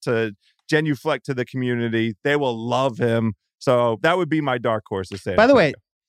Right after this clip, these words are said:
Speaker 2: that's the most fun destination because San Antonio now is just, I could care less about ever watching them. But if Simmons was on there, I would actually be kind of interested. And it's not like Philly would lose any luster.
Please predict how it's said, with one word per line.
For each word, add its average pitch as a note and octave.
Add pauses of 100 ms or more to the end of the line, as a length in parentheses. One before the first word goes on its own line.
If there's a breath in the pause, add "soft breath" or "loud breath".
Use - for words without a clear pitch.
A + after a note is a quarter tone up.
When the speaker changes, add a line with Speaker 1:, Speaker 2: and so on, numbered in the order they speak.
(420)
Speaker 2:
that's C4+
the A#3
most F#3
fun D3+
destination A#2+
because A#2
San F#3+
Antonio D#3
now A#2
is G#2+
just, -
I C3
could C3
care C3+
less A#2+
about A#2
ever A2
watching A2
them. F#2 (580)
But D3
if C3+
Simmons F#3+
was C3
on B2
there, A#2 (1080)
I C#3
would D3
actually E3
be F3
kind F#3
of F3
interested. C3
And A2+
it's B2
not F3
like D3
Philly D#3+
would A#2+
lose A#2+
any B2
luster. A#2+